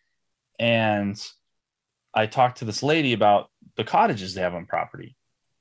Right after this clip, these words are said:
And they have this huge area of cottages. Some of them have, like, four bedrooms. Some of them have two. Some of them have just, like, one.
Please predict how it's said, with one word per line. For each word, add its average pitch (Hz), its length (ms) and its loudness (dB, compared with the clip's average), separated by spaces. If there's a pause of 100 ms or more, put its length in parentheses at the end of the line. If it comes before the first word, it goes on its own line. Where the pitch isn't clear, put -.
And 104 360 -2
they 117 100 -2
have 120 260 0
this - 200 -4
huge 113 360 -2
area 95 460 0
of 107 100 -10
cottages. - 520 -2
Some 101 180 -2
of 101 80 -4
them 101 140 -2
have, 98 160 -2
like, 98 260 -4
four 98 180 0
bedrooms. 101 540 -4
Some 98 220 -4
of 95 80 -6
them 95 120 -4
have 92 240 0 (400)
two. 95 420 -2
Some 98 180 -4
of 95 100 -4
them 95 100 -4
have 95 140 -4
just, - 180 -12
like, 113 200 -8
one. 151 240 -2